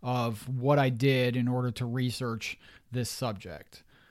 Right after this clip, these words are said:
I think the research project is interesting on its own. And I wouldn't call researching the Battle of Athens a descent into madness, but on the other hand,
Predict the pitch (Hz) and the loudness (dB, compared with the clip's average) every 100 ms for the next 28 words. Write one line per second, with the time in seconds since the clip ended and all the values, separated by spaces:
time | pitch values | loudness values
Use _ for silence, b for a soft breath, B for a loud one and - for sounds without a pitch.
0 | b 175 269 196 165 165 147 147 127 - | b 4 6 6 6 4 4 2 0 2
1 | 147 143 139 135 - 127 117 101 - 151 | 4 6 4 0 0 -2 -2 -6 -4 0
2 | 143 143 127 131 117 107 104 143 131 98 | 2 4 4 0 -4 -4 -2 0 0 -2
3 | 92 - B B B B B B - 160 | -8 -16 B B B B B B 0 4
4 | 170 226 214 139 - 190 190 185 160 143 | 8 8 6 2 4 8 8 8 2 2
5 | 160 165 165 147 143 131 120 139 135 127 | 4 6 6 6 4 2 4 4 4 2
6 | 135 131 131 113 123 131 107 117 - 147 | 2 0 0 -2 -2 -2 -2 -2 2 2
7 | 139 123 113 117 170 170 143 131 - - | 2 -2 0 2 4 4 4 2 -2 -12
8 | - 127 139 135 135 156 180 156 156 151 | -8 0 2 4 2 2 4 4 6 6
9 | 143 120 | 4 0